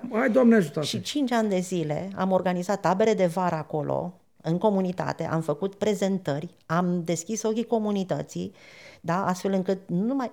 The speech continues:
Speaker 2: că am făcut casele respective cu
Speaker 1: Nu, să
Speaker 2: familiile
Speaker 1: înțeleagă că
Speaker 2: respective.
Speaker 1: genul ăsta de apropiere n-are nicio legătură cu normalitatea, cu firescul și cu,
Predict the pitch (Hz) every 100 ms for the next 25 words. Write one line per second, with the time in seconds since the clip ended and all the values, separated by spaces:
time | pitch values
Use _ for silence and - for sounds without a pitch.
0 | - 160 151 165 185 - 202 196 185 180
1 | - 160 202 185 - - 349 269 240 233
2 | 220 247 302 269 247 220 147 151 135 196
3 | 185 185 185 - 175 151 156 135 151 139
4 | 160 170 170 160 160 156 160 151 165 151
5 | 135 135 127 135 156 175 175 160 143 131
6 | 147 147 139 220 240 185 147 123 165 147
7 | 139 202 - 226 - 190 208 202